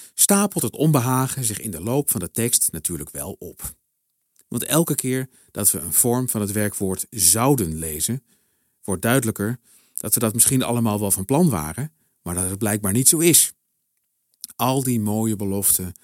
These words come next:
al dat gevoel voor hoe het hoort, het is kwats, onzin, prietpraat.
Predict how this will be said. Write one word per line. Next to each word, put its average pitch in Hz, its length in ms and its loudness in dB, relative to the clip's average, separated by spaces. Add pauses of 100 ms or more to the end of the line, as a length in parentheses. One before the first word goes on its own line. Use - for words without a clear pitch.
(140)
al 127 220 0
dat 117 120 0
gevoel 123 400 2
voor 113 160 0
hoe 110 120 0
het 110 80 -2
hoort, 107 440 -2 (320)
het - 120 -12
is - 140 4
kwats, - 460 0 (240)
onzin, 87 520 -2 (560)
prietpraat. 76 760 -6